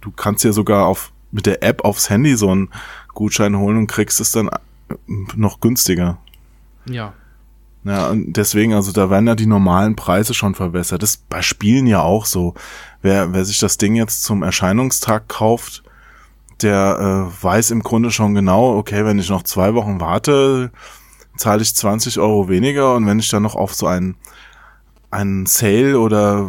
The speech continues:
Speaker 1: was auch immer Amazon und die ganzen Händler da anbieten, äh, warte, dann bezahle ich wahrscheinlich nur ein Drittel oder noch weniger.
Speaker 2: Hm, ja.
Speaker 1: Naja.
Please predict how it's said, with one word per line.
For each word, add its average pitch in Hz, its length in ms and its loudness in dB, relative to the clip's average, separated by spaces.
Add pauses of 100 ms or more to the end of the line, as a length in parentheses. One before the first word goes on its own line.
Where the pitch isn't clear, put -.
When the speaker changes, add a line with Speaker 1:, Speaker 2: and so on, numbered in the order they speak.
(140)
Speaker 1:
was 95 220 -6
auch 95 180 -8
immer 117 560 0
Amazon 113 580 0
und 104 120 0
die 101 80 -4
ganzen 107 400 -2
Händler 107 340 0
da 101 140 2
anbieten, 110 640 0 (560)
äh, 101 80 -6
warte, 104 580 2
dann 101 600 0
bezahle 101 420 0
ich 101 120 -6
wahrscheinlich 98 420 -2
nur 104 120 2
ein 98 100 -2
Drittel - 380 0
oder 98 200 4
noch 98 220 0
weniger. 87 420 0 (320)
Speaker 2:
Hm, 107 320 -10 (320)
ja. 104 160 -16 (760)
Speaker 1:
Naja. 92 280 0